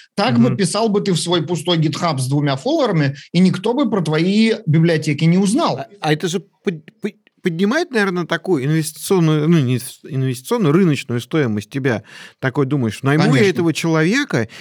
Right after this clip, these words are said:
Speaker 3: и он же тут же просто начнет меня продвигать». Меня, в смысле, компанию.
Speaker 2: Мгм.
Speaker 3: Вот. И это же по-, просто классно. То есть мы его берем, и он будет не, не про себя рассказывать, а про компанию, потому что он вообще никогда не про себя, а про компанию рассказывает.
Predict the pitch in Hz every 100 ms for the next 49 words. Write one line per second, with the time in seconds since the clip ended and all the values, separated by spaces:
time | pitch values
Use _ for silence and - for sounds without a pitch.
0 | - 147 156 233 196 147 - 190 226 160
1 | 131 151 185 190 165 151 143 - 180 196
2 | 180 156 156 143 160 139 143 135 143 135
3 | 143 147 190 - 139 139 - 131 123 147
4 | 123 113 156 - 143 143 147 135 131 _
5 | _ - 143 165 147 160 147 160 147 160
6 | 180 165 170 170 139 110 127 - 165 160
7 | 147 160 170 247 226 - 151 165 151 170
8 | 160 160 165 156 165 156 156 - 170 254
9 | 202 - 147 120 107 - 127 - - -
10 | 135 123 107 107 90 113 120 120 - 131
11 | 123 127 101 - - 127 131 139 131 127
12 | 131 139 202 156 123 135 135 113 101 107
13 | 110 - 101 98 95